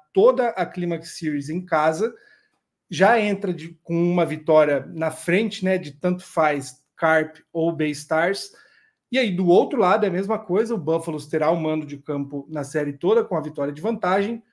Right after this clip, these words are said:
contra quem vencer de SoftBank Hawks e Lotte Marines. Então, provavelmente na semana que vem a gente já vai ter alguma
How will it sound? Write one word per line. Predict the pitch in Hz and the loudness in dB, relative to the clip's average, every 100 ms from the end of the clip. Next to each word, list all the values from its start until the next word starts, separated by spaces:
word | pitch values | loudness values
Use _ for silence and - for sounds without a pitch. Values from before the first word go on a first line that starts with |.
| _ _ _ | _ _ _
contra | 202 240 240 240 | 4 4 2 -4
quem | 233 233 233 | -2 -2 0
vencer | 226 185 - 160 139 | -2 -2 -4 -4 -4
de | |
SoftBank | 139 196 208 208 208 202 196 | -6 0 0 0 -2 -2 0
Hawks | 185 196 - - - _ | 0 0 -4 -16 -20 _
e | 220 | -4
Lotte | 180 180 196 | 0 2 0
Marines. | 202 185 135 117 120 - | 0 0 0 -6 -12 -12
Então, | 147 170 175 _ _ _ _ _ _ | -8 -8 -8 _ _ _ _ _ _
provavelmente | 208 220 202 185 180 180 | 2 2 4 2 0 0
na | 180 | -4
semana | 180 175 165 | -2 -2 -2
que | 165 | -2
vem | 160 | -2
a | |
gente | 151 156 | -2 0
já | 151 | 2
vai | 147 151 | 2 0
ter | 156 | -2
alguma | 147 147 151 147 135 | -4 -2 -2 -2 -4